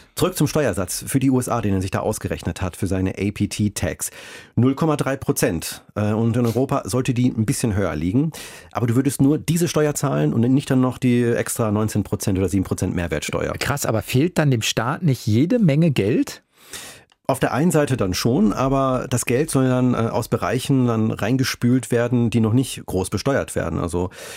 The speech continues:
Speaker 1: von vielen Transaktionen aus den Finanzmärkten. Denn fünfundachtzig, fünfundachtzig Prozent aller Geldtrakti-, äh, Geldtransaktionen, was für ein Wort.
Speaker 2: Ja.
Speaker 1: Ja. Das sind nämlich, äh,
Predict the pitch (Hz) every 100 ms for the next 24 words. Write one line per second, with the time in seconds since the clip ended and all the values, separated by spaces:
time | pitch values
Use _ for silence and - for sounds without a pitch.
0 | - - 110 113 120 117 123 - 113 -
1 | 123 120 123 - 107 - 107 - 113 143
2 | - - 71 - 82 80 98 - 143 170
3 | 127 - - 165 196 131 123 - 135 -
4 | 113 - 123 131 - 117 110 113 139 -
5 | 95 - 117 - 104 104 - 110 156 -
6 | - _ _ _ _ - 143 151 - _
7 | - - 101 - - 90 69 - 156 -
8 | - - 104 95 - 107 107 90 - -
9 | - - - - - 156 160 151 147 139
10 | 143 123